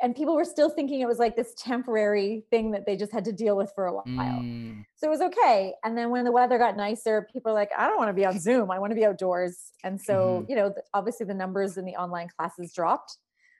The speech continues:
Speaker 1: Um, the outdoor classes did really well, but again, you know, they're based on social distancing and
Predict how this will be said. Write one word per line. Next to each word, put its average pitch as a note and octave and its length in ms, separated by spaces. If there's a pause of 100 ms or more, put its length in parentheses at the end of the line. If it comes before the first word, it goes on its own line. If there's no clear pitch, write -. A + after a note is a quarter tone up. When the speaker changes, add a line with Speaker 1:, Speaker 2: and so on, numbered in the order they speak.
(160)
Speaker 1:
Um, F#3 400
the G#3+ 120
outdoor A3 640
classes G#3+ 340
did F#3 160
really F#3+ 180
well, F3+ 380
but G#3 100
again, G3+ 520 (180)
you G#3+ 80
know, F#3+ 260
they're G3+ 120 (100)
based G3+ 160
on G3+ 140
social A3+ 240
distancing A3 680
and F3+ 180